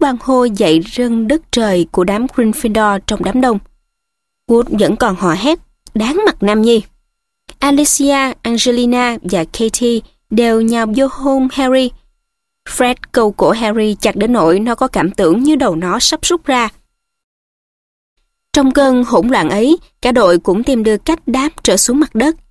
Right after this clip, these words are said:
Harry trèo xuống cây chổi thần và nhìn lên để thấy cả một rừng của đồng viên Gryffindor đang rần rần chạy qua sân đấu, dẫn đầu là Ron. Trước khi nó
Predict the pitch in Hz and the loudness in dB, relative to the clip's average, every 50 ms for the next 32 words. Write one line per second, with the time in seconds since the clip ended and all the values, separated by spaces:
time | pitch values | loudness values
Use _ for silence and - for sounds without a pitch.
0 | _ _ _ _ _ _ _ - - 254 269 269 285 277 277 277 269 269 254 - | _ _ _ _ _ _ _ -8 -4 -2 0 2 2 2 2 2 0 0 0 0
1 | 262 240 214 208 - - 247 233 262 320 - 277 247 - 208 202 226 - - 233 | 0 0 0 0 0 0 0 0 0 0 0 -2 0 0 0 -2 -2 -2 -2 -2
2 | 220 208 208 202 208 226 208 208 214 202 208 226 240 247 247 247 - - - - | 0 0 0 0 0 0 0 0 0 0 0 0 2 0 0 -2 -4 -10 -6 -2
3 | - 208 208 - - 240 262 320 330 - 269 240 233 196 - 233 220 214 202 - | 0 0 0 0 -2 0 2 2 2 2 2 0 0 0 0 0 2 2 2 0
4 | 233 254 233 202 196 226 220 220 220 - 233 226 226 - - 233 220 226 226 220 | 0 0 0 0 0 0 -2 -2 0 0 -2 -2 -2 -2 -2 -2 0 0 0 0
5 | 214 202 214 220 220 214 214 226 208 208 190 226 214 202 202 196 - 196 190 220 | 0 -2 -2 -4 -4 -2 -2 -2 -2 0 0 0 0 0 0 0 0 0 0 0
6 | 220 220 - 233 226 208 208 208 233 285 349 - _ _ _ _ _ - 196 196 | 0 0 0 0 0 0 0 2 2 2 0 -2 _ _ _ _ _ -2 0 2
7 | 170 202 254 269 254 220 190 196 190 190 175 180 208 220 220 196 - - _ _ | 2 2 2 2 2 2 2 2 2 2 2 2 2 2 0 -2 -4 -8 _ _
8 | _ _ _ _ _ _ _ _ _ _ _ _ - - 339 320 - 311 277 269 | _ _ _ _ _ _ _ _ _ _ _ _ 0 0 0 2 2 2 2 2
9 | 311 | 2